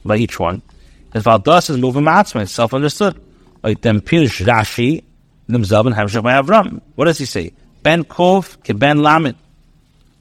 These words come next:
On Tashish Keiret, Goyach. Which means that when he says that he's a hundred or like a thirty-year-old, that means that he had no weakness. Or ben Li-, Lamed, and what does it mean when he's thirty? Ki ben Zayin Lachet. Zayin Shuvah Tan Zok Termit,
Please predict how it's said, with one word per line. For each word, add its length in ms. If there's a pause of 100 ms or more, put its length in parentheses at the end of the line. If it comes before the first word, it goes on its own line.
On 280
Tashish 400
Keiret, 440 (200)
Goyach. 480 (520)
Which 160
means 340
that 100
when 100
he 60
says 340
that 140
he's 100
a 80
hundred 320
or 80
like 160
a 60
thirty-year-old, 400
that 100
means 480 (360)
that 200
he 200
had 180
no 300
weakness. 540 (240)
Or 80
ben 200
Li-, 380
Lamed, 600
and 160
what 60
does 120
it 40
mean 120
when 120
he's 100
thirty? 240
Ki 120
ben 120
Zayin 300
Lachet. 340 (560)
Zayin 220
Shuvah 340
Tan 200
Zok 320
Termit, 520